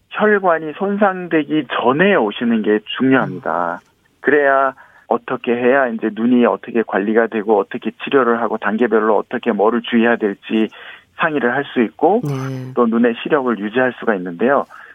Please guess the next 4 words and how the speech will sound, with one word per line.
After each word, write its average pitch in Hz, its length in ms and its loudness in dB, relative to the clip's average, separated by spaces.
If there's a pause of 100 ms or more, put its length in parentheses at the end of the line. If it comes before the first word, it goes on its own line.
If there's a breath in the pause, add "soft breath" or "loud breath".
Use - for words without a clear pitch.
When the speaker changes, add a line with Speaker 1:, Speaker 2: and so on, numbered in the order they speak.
(240 loud breath)
Speaker 1:
그 - 120 0
말은 135 420 0
뭐냐면 107 640 -2 (380 loud breath)
당뇨를 127 840 2